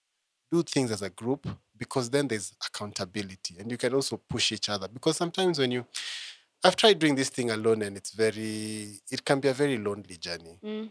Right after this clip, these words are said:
Speaker 1: And I think
Speaker 2: Mm.
Speaker 1: it's exciting when you're learning with someone. So yeah, we, we should learn to shikana and, you know, hold hands and,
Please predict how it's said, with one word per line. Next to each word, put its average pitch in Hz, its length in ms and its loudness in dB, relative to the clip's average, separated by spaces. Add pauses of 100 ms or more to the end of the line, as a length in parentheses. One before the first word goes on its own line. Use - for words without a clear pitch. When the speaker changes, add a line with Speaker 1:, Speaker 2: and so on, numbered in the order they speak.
(120)
Speaker 1:
And 123 120 2
I 131 60 6
think 131 180 -2
Speaker 2:
Mm. - 40 -2
Speaker 1:
it's 110 120 -6
exciting 113 400 -4
when 104 120 -4
you're 98 140 -4
learning 101 380 -4
with 92 180 -14
someone. 92 460 -8
So 107 840 2
yeah, 135 240 6
we, 139 220 0
we 147 100 0
should 143 220 0
learn 160 220 4
to - 140 -6
shikana 113 600 0
and, 98 200 -10
you 127 80 -6
know, 110 140 0
hold 131 280 4
hands 117 440 -2
and, 104 80 0